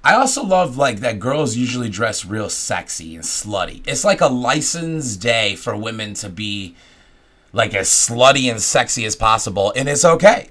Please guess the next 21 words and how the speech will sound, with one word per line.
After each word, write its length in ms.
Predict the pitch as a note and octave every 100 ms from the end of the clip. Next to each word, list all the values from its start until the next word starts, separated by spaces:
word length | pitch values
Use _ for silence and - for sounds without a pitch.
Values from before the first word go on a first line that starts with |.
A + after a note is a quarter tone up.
| -
It's 180 | A#2+ A#2
all 220 | C3+ C3
right. 260 | D#3+ B2+
It's 180 | A#2 A2+
a 80 | C3
day 200 | C3+ D3
where 160 | C#3+ C3
we 180 | D3
just 240 | C3 - -
accept 460 | - - D3 C#3+
it. 80 | -
We 100 | C#3+
let 160 | C#3+ B2
it 80 | A2
ride 400 | A#2 B2+ B2 B2+
out 220 | D3 -
that 180 | F2+ -
day. 240 | F#2+ E2 - - - - -
But, 240 | E2+ A2+ G#2+
um, 440 | G2 F#2 F2+ E2+ - - - - _ _ _ C#3 C#3 _ _ _ _ _ _ _ - - _ _ _ _ _ _ _
yeah, 460 | A2 D3+ C3+ G2+